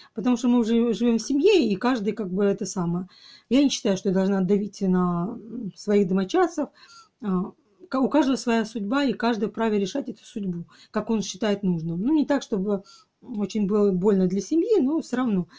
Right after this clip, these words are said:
Вот. Он же, это же он хочет что-то сделать для себя, как я ему могу мешать? Он какой-то поступок совершает, у него там тоже что-то, что-то там не ладится.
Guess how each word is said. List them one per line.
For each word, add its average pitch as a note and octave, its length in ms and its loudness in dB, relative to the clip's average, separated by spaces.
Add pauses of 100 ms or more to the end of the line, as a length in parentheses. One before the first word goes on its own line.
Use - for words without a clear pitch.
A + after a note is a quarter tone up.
(340)
Вот. F#3+ 260 -2
Он A#3+ 120 2
же, A#3 100 0
это A#3 340 2
же A3+ 100 0
он G#3+ 100 0
хочет G#3+ 260 -4
что-то A#3 260 -4
сделать A#3 320 2
для A#3+ 120 0
себя, D4 300 0
как G#3+ 200 -4
я A3 60 2
ему G#3 120 0
могу G3+ 260 0
мешать? G3 400 -6 (760)
Он E4+ 160 4
какой-то B3 320 0
поступок A3 500 -6
совершает, G3 720 -2 (500)
у G3+ 60 0
него A3 220 4
там G3 320 0
тоже F3+ 260 -6
что-то, - 320 -16
что-то - 240 -2
там G3+ 240 0
не F#3+ 80 2
ладится. E3+ 540 -6